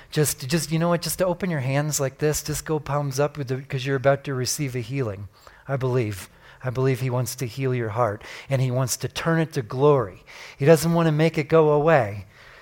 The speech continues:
<laughs> He wants it to be a testimony of how he overcomes,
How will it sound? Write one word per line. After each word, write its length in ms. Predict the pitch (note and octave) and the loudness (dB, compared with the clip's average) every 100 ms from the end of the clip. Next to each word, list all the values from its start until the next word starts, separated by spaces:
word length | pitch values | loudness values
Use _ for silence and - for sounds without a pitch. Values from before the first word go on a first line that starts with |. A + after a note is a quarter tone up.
| - | -16
<laughs> 1300 | - - - D#3+ - - G3 F#3+ F#3 E3+ F3 F3+ F#3 | -10 -4 -4 -2 -4 -4 -6 -6 -6 -8 -8 -8 0
He 100 | F#3 | 2
wants 340 | E3 F3+ F3+ | 4 4 2
it 140 | E3+ C#3 | -2 -2
to 80 | D3+ | 0
be 180 | D#3+ | 2
a 80 | C#3+ | 2
testimony 1000 | - - F#3 - - F3+ C#3+ C3+ C3+ C#3 | 2 4 4 4 2 4 6 4 2 0
of 200 | C#3+ C#3+ | 0 2
how 260 | C3+ C#3 C3 | 4 6 6
he 220 | C#3 C3 | 4 2
overcomes, 1160 | C3 B2 A#2 - C#3+ A2 F2+ E2+ F2+ - - | 2 2 -4 0 0 0 -4 -10 -6 -4 -4